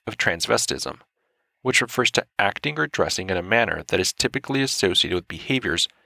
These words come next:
seen in the opposite gender. Now, in terms of treatment, psychotherapy may include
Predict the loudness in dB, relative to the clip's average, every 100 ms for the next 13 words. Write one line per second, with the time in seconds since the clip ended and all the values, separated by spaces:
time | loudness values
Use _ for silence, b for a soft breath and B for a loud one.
0 | b -4 -2 0 0 -2 0 0 0 -6
1 | 0 0 0 -4 -14 _ _ _ _ _
2 | _ _ _ _ _ 2 2 0 0 0
3 | 0 0 0 0 -2 -6 -10 -14 _ _
4 | _ _ 0 0 2 0 4 4 2 -2
5 | -4 -4 -4 -6 -8